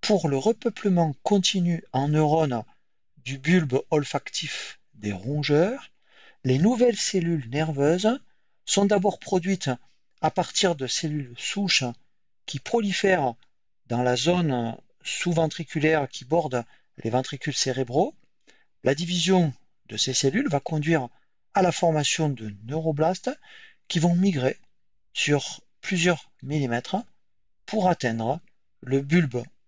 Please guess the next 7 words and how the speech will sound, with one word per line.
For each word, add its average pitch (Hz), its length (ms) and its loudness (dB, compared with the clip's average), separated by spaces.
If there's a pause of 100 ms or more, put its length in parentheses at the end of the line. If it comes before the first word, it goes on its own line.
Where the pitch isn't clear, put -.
olfactif, - 760 -4 (400)
où 202 140 6
ils 185 80 4
deviennent 135 500 0 (240)
des 139 140 2
neurones 139 400 0 (200)
fonctionnels 143 840 0